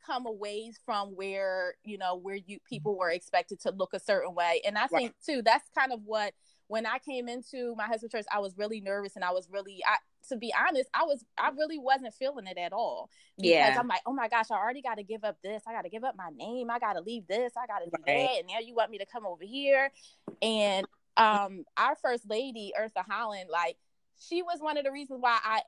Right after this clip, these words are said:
Speaker 1: actually wanted to come there, because she's the first lady there.
Speaker 2: Mm-hmm.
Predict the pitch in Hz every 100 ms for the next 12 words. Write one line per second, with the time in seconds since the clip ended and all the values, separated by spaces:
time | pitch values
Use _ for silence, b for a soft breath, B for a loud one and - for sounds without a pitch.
0 | 240 240 - 226 190 214 233 214 214 247
1 | 226 208 202 214 196 - 277 302 277 -
2 | 233 214 214 233 202 165 156 156 - _
3 | _ - 208 202